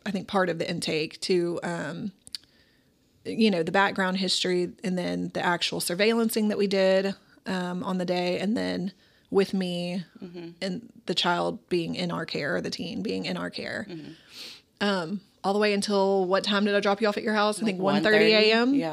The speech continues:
Speaker 2: m, yeah.
Speaker 1: <laughs> So that was,
Speaker 2: It's
Speaker 1: like,
Speaker 2: like
Speaker 1: a
Speaker 2: eight A M
Speaker 1: true
Speaker 2: to one thirty A M that day.
Speaker 1: Yeah. Um, which was probably my quickest turnaround from the time we were hired to the time we found her
Speaker 2: Right.
Speaker 1: was less than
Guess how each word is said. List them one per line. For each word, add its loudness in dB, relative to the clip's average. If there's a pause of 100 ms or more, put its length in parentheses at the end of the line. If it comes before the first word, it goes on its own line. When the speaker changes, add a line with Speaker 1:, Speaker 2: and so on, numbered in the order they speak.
Speaker 2:
m, 2
yeah. 4
Speaker 1:
<laughs> -16
So 2
that 6
was, 4
Speaker 2:
It's -10 (400)
Speaker 1:
like, 4
Speaker 2:
like 6
Speaker 1:
a 2
Speaker 2:
eight 6
A 8
M 8
Speaker 1:
true 6
Speaker 2:
to 4
one -2
thirty -4
A -4
M -6
that -8
day. -10 (120)
Speaker 1:
Yeah. -2 (560)
Um, 4
which 6
was 4 (540)
probably 2
my 0
quickest -4
turnaround -4 (580)
from 0
the -2
time -2
we -2
were -2
hired -2
to -8
the -8
time -4
we -4
found -4
her 0
Speaker 2:
Right. -8 (180)
Speaker 1:
was 2
less 2
than -6